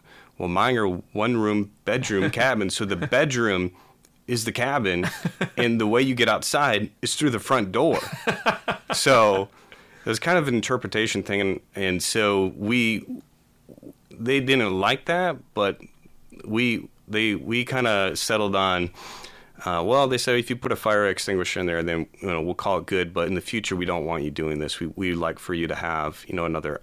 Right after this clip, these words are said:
Speaker 1: option to get out," which, in hindsight, I'm like, "Yes, I should have planned for that. That makes sense." Um, but we worked it out. But it was another moment where we, we need to open, we need to generate cash and money to pay the bills,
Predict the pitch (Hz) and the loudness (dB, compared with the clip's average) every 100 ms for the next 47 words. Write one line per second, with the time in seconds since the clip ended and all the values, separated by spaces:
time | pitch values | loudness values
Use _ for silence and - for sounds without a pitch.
0 | - - 85 - - 78 80 90 87 101 | -14 -6 -6 -4 -6 -4 -4 -2 -2 -2
1 | 107 - - - - 113 113 151 131 110 | -4 -6 -10 -20 -10 -4 0 2 2 0
2 | 95 85 - 95 90 98 - 104 92 80 | -2 -4 -2 0 0 -2 -2 -2 -2 -4
3 | - _ - - - _ - 127 139 120 | -14 _ -20 -20 -20 _ -2 2 2 0
4 | 98 87 78 78 78 90 85 90 80 - | -2 -2 0 -2 -4 -4 -4 -4 -4 -4
5 | 110 95 80 - - - - - - - | -2 -2 -2 -4 -6 -6 -14 -20 -20 -20
6 | - 92 85 87 98 123 131 113 101 92 | -8 -2 0 0 0 2 2 2 0 0
7 | 76 - 101 92 101 110 113 107 101 98 | 0 -2 -2 2 2 2 2 2 2 2
8 | 101 95 90 92 92 123 110 101 117 135 | 2 0 0 0 2 0 0 0 2 0
9 | 127 110 101 107 101 92 113 123 113 92 | 0 0 0 0 0 0 0 0 -2 -4
10 | 113 107 101 - 101 98 98 - 95 101 | 0 0 0 -2 -4 0 0 0 -2 0
11 | 104 101 98 85 107 120 117 104 92 90 | 2 2 -2 -4 -2 0 0 2 2 2
12 | 95 | -2